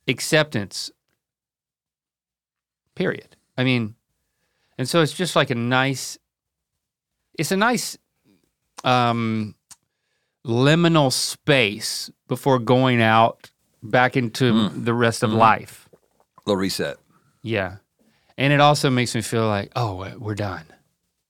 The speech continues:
Speaker 2: Probably makes you sleep better that
Speaker 1: I did
Speaker 2: night,
Speaker 1: it.
Speaker 2: too.
Speaker 1: I did it.
Speaker 2: Uh, speaking of heavy metal,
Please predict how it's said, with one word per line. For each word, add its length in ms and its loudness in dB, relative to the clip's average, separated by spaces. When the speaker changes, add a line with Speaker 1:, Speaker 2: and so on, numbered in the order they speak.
Speaker 2:
Probably 220 -6
makes 100 -14
you 80 -20
sleep 240 -10
better 340 -18
that 80 -16
Speaker 1:
I 40 -10
did 220 -8
Speaker 2:
night, 80 -16
Speaker 1:
it. 0 -
Speaker 2:
too. 180 -18
Speaker 1:
I 80 -16
did 220 -10
it. 100 -20
Speaker 2:
Uh, 280 2
speaking 380 -4
of 80 -4
heavy 200 -4
metal, 360 -16